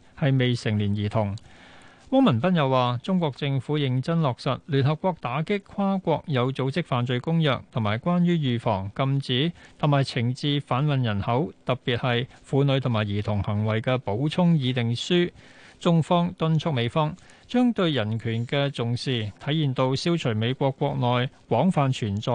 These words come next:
嘅人口販運、強迫勞動等人權罪行嘅實際行動上面，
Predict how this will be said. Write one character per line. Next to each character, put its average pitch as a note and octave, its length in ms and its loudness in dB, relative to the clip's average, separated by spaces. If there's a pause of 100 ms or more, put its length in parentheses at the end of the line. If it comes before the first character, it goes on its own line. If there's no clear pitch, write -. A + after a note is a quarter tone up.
(100)
嘅 C3 120 -4
人 A2+ 120 -2
口 A#2+ 160 -2
販 A#2 240 -2
運、 A2+ 300 0 (140)
強 D3 160 2
迫 A3+ 100 -2
勞 A2+ 300 -2
動 B2+ 200 0
等 C#3 320 0 (260)
人 C3+ 260 2
權 C#3 240 -2
罪 D3 200 0
行 C#3 240 0
嘅 D3+ 120 0
實 C#3 160 0
際 C#3+ 120 -2
行 G#2 220 -2
動 A#2+ 160 0
上 A#2+ 160 0
面， A2+ 260 0